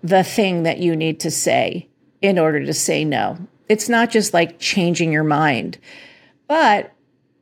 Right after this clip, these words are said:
there are certain things that I do suggest that people try and say, if they can, that are short and simple, which is if someone asks you to do something,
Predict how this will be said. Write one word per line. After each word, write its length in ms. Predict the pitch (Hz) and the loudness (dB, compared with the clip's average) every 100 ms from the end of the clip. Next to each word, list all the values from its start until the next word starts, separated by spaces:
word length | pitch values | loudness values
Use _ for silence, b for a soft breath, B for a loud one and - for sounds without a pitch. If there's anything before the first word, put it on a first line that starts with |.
| _ - | _ 0
there 180 | 247 - | 0 2
are 360 | 233 254 254 | 2 2 0
certain 360 | - - 302 269 | -6 -2 0 0
things 260 | 262 233 220 | 0 0 2
that 140 | 196 | 2
I 120 | 190 | 2
do 300 | 190 185 220 | 2 0 -2
suggest 800 | 220 226 196 220 214 196 185 - | 0 -2 -2 2 2 2 0 -2
that 180 | 160 - | -4 -2
people 520 | 208 196 185 175 180 | -2 2 2 2 0
try 340 | - - 330 | -4 0 2
and 200 | 320 208 | 2 0
say, 560 | 190 190 156 156 160 196 - | 0 2 2 2 -2 -6 -6
if 200 | 202 - | -4 0
they 100 | 214 | 0
can, 680 | - 311 302 208 190 196 196 b b b b _ | 0 0 2 0 0 -4 -8 b b b b _
that 100 | 214 | 2
are 160 | 196 196 | 4 0
short 680 | - - - 254 220 240 - | -4 -4 -2 2 4 2 0
and 140 | 208 | 0
simple, 640 | 190 208 190 131 - - _ - | 0 0 0 0 0 -4 _ 0
which 260 | 214 214 | 0 4
is 500 | 196 170 165 165 - - _ _ | 4 4 2 -2 -8 -16 _ _
if 100 | 214 | -2
someone 320 | - 202 214 | 2 2 2
asks 460 | 214 190 190 - - | 2 2 0 -2 0
you 440 | 170 160 156 160 160 b b b _ _ | 2 4 2 -2 -6 b b b _ _
to 120 | - 214 | -6 0
do 260 | 254 269 | 4 4
something, 680 | 269 170 151 - 104 123 | 4 0 -2 -4 -6 -6